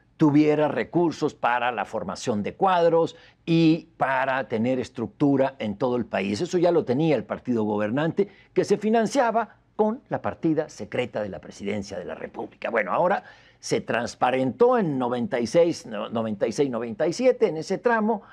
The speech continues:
y ahora lo que corresponde es reducir el financiamiento a partidos, bajar. Ahora, cambiar al árbitro o alguna modalidad parecida, ¿por qué? Porque no puede el,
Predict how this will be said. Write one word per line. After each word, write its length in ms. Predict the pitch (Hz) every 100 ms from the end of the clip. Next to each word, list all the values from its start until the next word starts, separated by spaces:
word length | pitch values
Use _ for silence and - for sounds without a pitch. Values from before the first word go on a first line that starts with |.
| - - _ _
y 340 | 208 220 226 - _ -
ahora 640 | 139 170 196 208 208 202
lo 200 | - 143
que 140 | 127 113
corresponde 800 | 123 123 113 - 196 165 143 170
es 180 | 165 - _ _
reducir 1080 | 151 147 156 160 156 160 147 - 196 214 202 - -
el 180 | 151 120
financiamiento 1040 | 127 131 135 - 127 127 147 147 - 170 -
a 120 | -
partidos, 600 | 107 95 123 98 92 - -
bajar. 520 | 120 143 139 131 - - - -
Ahora, 500 | - 147 165 131 - _
cambiar 540 | - 131 131 151 262 247
al 100 | 190
árbitro 680 | 190 190 208 208 240 240 - - _ _
o 280 | 165 165 165
alguna 420 | 120 156 277 208
modalidad 600 | 147 131 117 117 180 202
parecida, 720 | 165 127 107 165 170 190 208 - _ _ _
¿por 240 | 143 131
qué? 180 | - 190
Porque 320 | 180 151 135
no 240 | 139 202 -
puede 720 | 190 196 185 180 175 165 127
el, 120 | 123